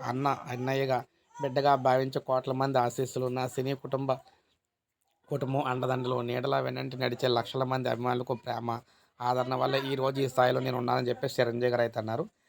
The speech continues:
అయితే వీరితో పాటు పద్మశ్రీ పురస్కారాలకు ఎంపికమైన తెలుగువారు అనమాట, తెలంగాణ వారు గడ్డం నా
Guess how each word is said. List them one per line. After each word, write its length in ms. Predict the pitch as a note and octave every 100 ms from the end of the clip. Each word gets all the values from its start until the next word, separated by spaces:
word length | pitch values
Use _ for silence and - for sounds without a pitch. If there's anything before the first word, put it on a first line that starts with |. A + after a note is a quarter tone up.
| _ C#3
అయితే 180 | D3 D#3+
వీరితో 320 | C#3+ C#3 D3+
పాటు 180 | C#3+ C#3+ -
పద్మశ్రీ 440 | B2 C#3 C#3+ D3
పురస్కారాలకు 560 | C#3+ C3 B2+ C#3 C3+ C3
ఎంపికమైన 440 | B2 B2+ B2+ C#3 A#2 C3 - - -
తెలుగువారు 420 | C#3+ C#3 C#3 C3+
అనమాట, 260 | B2+ A#2+ A#2 -
తెలంగాణ 400 | B2+ A#2+ B2+ A#2+ A#2
వారు 160 | A#2 C#3+ B2+
గడ్డం 300 | A#2+ C3+ A#2+ -
నా 120 | B2